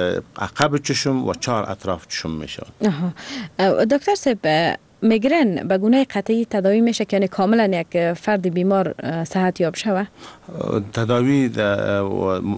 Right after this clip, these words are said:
Speaker 1: منظم کار دارد، بدون وقفه باید تداوی، دوای خود بگیره، عواملی که باعث
Speaker 2: یعنی مرحله به مرحله
Speaker 1: آه.
Speaker 2: باید دوا بگیره؟
Speaker 1: مرحله به مرحله دوای خود بگیره، دوای خود قطع نکنه و همزمان دوا به همراه دکتر خود همیشه در مشوره باشه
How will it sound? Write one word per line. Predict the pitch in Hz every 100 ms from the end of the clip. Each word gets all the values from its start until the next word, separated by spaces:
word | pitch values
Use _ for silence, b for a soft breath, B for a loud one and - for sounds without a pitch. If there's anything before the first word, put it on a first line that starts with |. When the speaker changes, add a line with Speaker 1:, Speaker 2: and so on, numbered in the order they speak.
| 113
Speaker 1:
منظم | 107 107 101 123 135
کار | 139 135
دارد، | 127 127 123 123
بدون | 107 92 98 113 123
وقفه | 127 120 -
باید | 117 120 120
تداوی، | 123 120 123
دوای | 120 117 117
خود | 107 113
بگیره، | 113 110 113 113 107 B B B
عواملی | 101 101 101 117 120
که | 117
باعث | 95 95 107
Speaker 2:
یعنی | 294 285
مرحله | 269 240 285 294
به | 269
مرحله | 254 226 240
Speaker 1:
آه. | 240
Speaker 2:
باید | 226
دوا | 220 220
بگیره؟ | 214 208 214 104 - 104
Speaker 1:
مرحله | 101 110 104 110 117
به | 113
مرحله | 107 110
دوای | 107 107 117
خود | 117 104 104
بگیره، | 120 123
دوای | 107 95 101
خود | 95 98
قطع | - 107 -
نکنه | 104 123 123 123 123
و | 117 95
همزمان | 92 90 92 120 131
دوا | 120 117
به | 107
همراه | 101 92 95 98
دکتر | 87 87 - 104
خود | 98
همیشه | 95 87
در | 120
مشوره | 127 120 123 117
باشه | 117 113 - 117